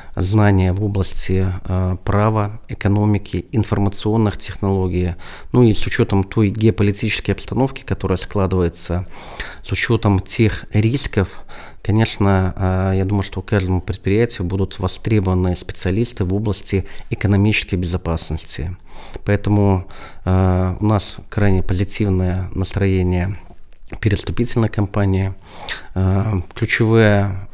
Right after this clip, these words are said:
подход — это обеспечение высоких стандартов обучения. Мы привлекаем, э, специалистов, профессорско-преподавательский состав, э, компетентных, э,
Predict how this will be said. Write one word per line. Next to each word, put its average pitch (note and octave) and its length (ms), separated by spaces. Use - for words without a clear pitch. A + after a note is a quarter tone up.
подход — - 520
это - 220
обеспечение F#2 600
высоких - 420
стандартов F2+ 640
обучения. G#2 800
Мы G#2 100
привлекаем, G2 840
э, F#2 640
специалистов, - 840
профессорско-преподавательский F#2+ 1400
состав, - 500
э, F2+ 400
компетентных, F#2+ 840
э, F#2+ 520